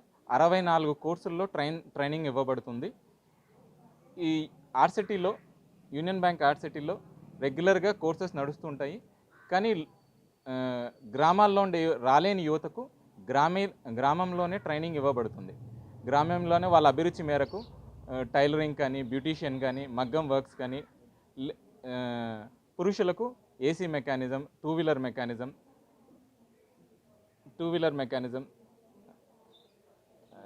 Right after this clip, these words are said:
సెల్ ఫోన్ రిపేరు, ఇలాంటి వాటిల్లో, ఆ, ట్రైనింగ్ ఇవ్వబడుతుంది. అలా ట్రైనింగ్ తీసుకొని తర్ఫీదు పొందిన వాళ్ళకు, ఆ, కోర్స్ చివరన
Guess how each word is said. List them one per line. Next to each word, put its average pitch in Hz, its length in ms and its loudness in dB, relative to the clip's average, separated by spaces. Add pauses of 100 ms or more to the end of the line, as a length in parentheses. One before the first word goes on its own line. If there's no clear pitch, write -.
(220)
సెల్ 170 140 2
ఫోన్ 175 220 0
రిపేరు, 135 480 2
ఇలాంటి 165 260 2
వాటిల్లో, 156 440 2 (260)
ఆ, 127 720 -4 (180)
ట్రైనింగ్ 156 320 0
ఇవ్వబడుతుంది. 135 600 -2 (280)
అలా 151 160 8
ట్రైనింగ్ 170 460 -2
తీసుకొని 180 440 -8
తర్ఫీదు 160 420 -2
పొందిన 147 300 -4
వాళ్ళకు, 139 420 0 (680)
ఆ, 139 320 0 (120)
కోర్స్ 190 360 2
చివరన 175 340 2